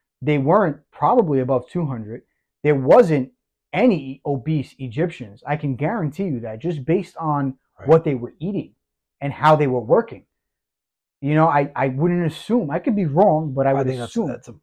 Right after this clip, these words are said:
Speaker 2: that's a more modern day issue than, than it is an issue for
Speaker 1: Back,
Speaker 2: a
Speaker 1: well,
Speaker 2: civ-,
Speaker 1: back
Speaker 2: a
Speaker 1: then,
Speaker 2: civilization
Speaker 1: yeah.
Speaker 2: back then, right? We
Speaker 1: So
Speaker 2: have, we have refrigerators now, and,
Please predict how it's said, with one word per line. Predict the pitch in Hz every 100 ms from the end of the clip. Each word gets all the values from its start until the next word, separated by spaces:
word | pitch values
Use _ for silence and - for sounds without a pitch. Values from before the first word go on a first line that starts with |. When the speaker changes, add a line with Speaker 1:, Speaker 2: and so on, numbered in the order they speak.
| -
Speaker 2:
that's | 123
a | 117
more | 107
modern | 101 101 107 104 101
day | 101 98
issue | 101 98 - 98
than, | 98 98 98 _ _ _
than | 104 98
it | 92
is | 95
an | 95 92
issue | 92 -
for | 92 - 95 123 143
Speaker 1:
Back, | 123 -
Speaker 2:
a |
Speaker 1:
well, | 135
Speaker 2:
civ-, | 120
Speaker 1:
back | 147 139
Speaker 2:
a |
Speaker 1:
then, | - 160
Speaker 2:
civilization | 120 98 107 -
Speaker 1:
yeah. | 143 123
Speaker 2:
back | -
then, | 95 -
right? | - 98
We | -
Speaker 1:
So | - 165
Speaker 2:
have, | 143 131
we | 120
have |
refrigerators | 107 123 110 110 110 107 101
now, | 107 104
and, | 101